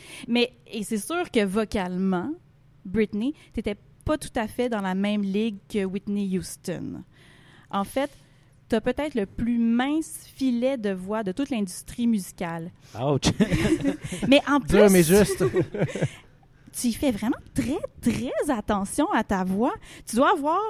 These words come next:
Speaker 1: la gorge vraiment fragile ou quelque chose comme ça parce que tu fais tout le temps du lip-sync dans tes spectacles. <laughs> Mais bon,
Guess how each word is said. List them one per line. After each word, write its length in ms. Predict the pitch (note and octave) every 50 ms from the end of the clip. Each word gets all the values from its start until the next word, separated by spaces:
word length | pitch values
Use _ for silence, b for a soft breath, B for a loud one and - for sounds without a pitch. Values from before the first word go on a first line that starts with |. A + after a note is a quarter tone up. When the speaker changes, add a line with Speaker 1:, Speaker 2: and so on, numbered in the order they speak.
| F#4 D4 A#3 - -
Speaker 1:
la 160 | - A3 G#3 A3
gorge 300 | G#3+ C#4+ D4 D4+ C#4 B3
vraiment 280 | A#3 A#3 A#3 C#4 G#4 -
fragile 540 | - - - C4 A#3+ A3 G3 A#3+ C#4+ E4
ou 40 | D4
quelque 180 | - A#3 G3+ -
chose 160 | - E4 G4+ -
comme 160 | E4 A#3 G3+
ça 140 | - - A4 A#4+ - _ -
parce 300 | - G#3 G#3 - - - - _
que 220 | - A#3 A3+ A#3 A3
tu 1080 | - - - - - - _ _ _ _ _ _ _ _ _ _ _ _ - - -
fais 120 | - A3
tout 100 | - -
le 60 | F#3+
temps 100 | - - C5+ A#4+
du 100 | C#4+ A3+
lip-sync 340 | G3 F#3+ F3 - - - - D5 C5 G#4
dans 80 | D#4+
tes 140 | C#4+ D4 C4
spectacles. 920 | - - - - C#4+ C4+ - _ - E4+ F4+ G4+ F#4 - - - C#4 A3+ G#3 G#3 - - -
<laughs> 1200 | F3+ - - - - F#3+ E3 - - - _ - - - - - - - - - - - - -
Mais 120 | A#3 A#3 A3
bon, 80 | G#3